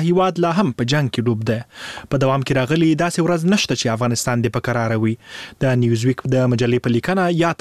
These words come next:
طالبان د افغان پوځ پر پوستو برید کوي او یا هم د یوې هوایي حملې په نتیجه کې په تېروتنې سره یوه تراژیدي رامنځته کیږي. مجلې وړاندې لیکلي، که متحده ایالتونه او ایران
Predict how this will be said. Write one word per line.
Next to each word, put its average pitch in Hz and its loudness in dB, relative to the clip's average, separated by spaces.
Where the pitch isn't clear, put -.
طالبان 135 0
د 117 0
افغان 127 0
پوځ 123 -2
پر 120 -4
پوستو - -2
برید 190 0
کوي 185 2
او 127 0
یا 135 2
هم 139 2
د 127 2
یوې 120 2
هوایي 147 2
حملې 156 2
په 151 0
نتیجه 139 0
کې 147 2
په - -2
تېروتنې 147 2
سره 117 -4
یوه 127 0
تراژیدي 127 0
رامنځته 117 -2
کیږي. 113 0
مجلې 160 2
وړاندې 151 0
لیکلي، 143 2
که 151 0
متحده 139 0
ایالتونه 135 0
او 131 2
ایران 143 2